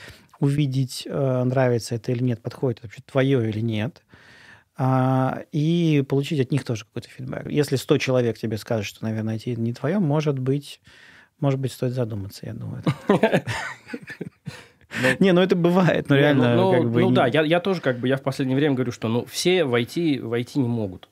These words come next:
Speaker 2: Ну, есть огромное количество людей, вот, кото-, которые вот чистый дух, грубо говоря, вот, там, они писатели там, или там, ну, у них друг-, другое вообще как бы, да.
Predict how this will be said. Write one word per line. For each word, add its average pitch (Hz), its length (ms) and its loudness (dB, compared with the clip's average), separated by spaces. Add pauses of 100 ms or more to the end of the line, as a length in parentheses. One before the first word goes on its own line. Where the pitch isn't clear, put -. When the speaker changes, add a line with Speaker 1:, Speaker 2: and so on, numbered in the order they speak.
(100)
Speaker 2:
Ну, 113 440 -2 (300)
есть 123 420 -6
огромное 110 400 -4
количество 110 380 -8
людей, 120 260 -2
вот, 110 120 -2
кото-, 101 220 -10
которые 101 360 -8
вот 90 180 -12
чистый 139 380 -6
дух, 117 280 -6
грубо 104 280 -12
говоря, 90 260 -10
вот, 85 120 -14
там, - 200 -12
они 127 80 -2
писатели 135 560 -2
там, 104 240 -6
или 113 140 -4
там, 104 240 -6
ну, 135 80 -2
у 131 80 -2
них 127 120 -2
друг-, 127 220 -8
другое 123 520 -8
вообще - 240 -14
как - 200 -14
бы, - 120 -16
да. - 240 -14